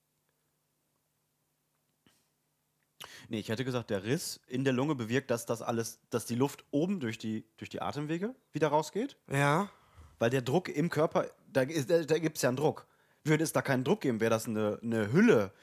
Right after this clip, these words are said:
Speaker 1: mit einer losen Lunge da drin, dann wird das Sinn machen, dann wird die Luft da
Speaker 2: Ja.
Speaker 1: rausgehen. Aber das ist ja mehr oder weniger massiv, also zumindest wie ich mir das vorstelle.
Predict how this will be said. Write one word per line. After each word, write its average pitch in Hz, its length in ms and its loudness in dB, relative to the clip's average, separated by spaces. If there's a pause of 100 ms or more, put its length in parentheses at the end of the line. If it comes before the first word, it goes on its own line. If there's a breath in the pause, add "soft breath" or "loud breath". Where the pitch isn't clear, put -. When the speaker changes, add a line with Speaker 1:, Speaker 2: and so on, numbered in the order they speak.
(160 soft breath)
Speaker 1:
mit 131 180 0
einer 120 100 6
losen 175 340 4
Lunge 175 240 4
da 160 100 4
drin, 131 360 0
dann 117 140 0
wird 165 120 0
das 208 100 0
Sinn 147 140 2
machen, 101 220 -2
dann 107 120 0
wird 147 140 -4
die 160 60 -2
Luft 170 300 -4
da 226 120 6
Speaker 2:
Ja. 156 100 8
Speaker 1:
rausgehen. 95 440 0 (420 loud breath)
Aber 120 160 4
das 139 100 2
ist 175 160 -2
ja 143 140 4
mehr 135 220 4
oder 143 120 6
weniger 139 260 2
massiv, 113 340 -2
also 98 200 -2
zumindest 104 340 -8
wie 107 40 -8
ich 104 120 -8
mir 107 80 -4
das 95 140 -6
vorstelle. 95 500 -6